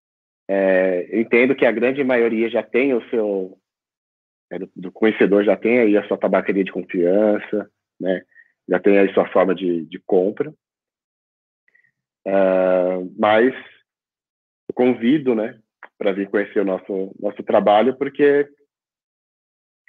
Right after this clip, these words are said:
eu acho que o cliente, ele merece mais, né? Ele, ele, pelo item que ele tá comprando, por toda a história. Quando eu falo história, desde a, da,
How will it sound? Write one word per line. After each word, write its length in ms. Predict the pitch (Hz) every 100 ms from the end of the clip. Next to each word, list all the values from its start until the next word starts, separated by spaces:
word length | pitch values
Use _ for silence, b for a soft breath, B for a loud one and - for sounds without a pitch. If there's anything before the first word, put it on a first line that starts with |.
| _
eu 120 | 113 113
acho 680 | 110 - 123 117 113 104 101 _ _ _
que 840 | 123 113 110 107 101 95 95 92 - _
o 100 | 107
cliente, 340 | 127 117 120
ele 120 | 123 127
merece 400 | 127 120 - 135
mais, 340 | 110 98 92 - _
né? 180 | 80 85
Ele, 240 | 98 101 - -
ele, 240 | 95 98 b b
pelo 240 | 110 110 110
item 280 | 139 135
que 40 | 123
ele 140 | 113
tá 140 | 107 98
comprando, 580 | 107 98 95 104 98
por 100 | 98
toda 220 | 98 113 127
a 40 |
história. 520 | 123 120 107 98 95 _ -
Quando 120 | 101
eu 60 |
falo 160 | - 101
história, 460 | 101 120 139 120 98
desde 300 | 107 131 143
a, 300 | 147 156 147 _ _ _
da, 640 | 208 208 196 190 92 87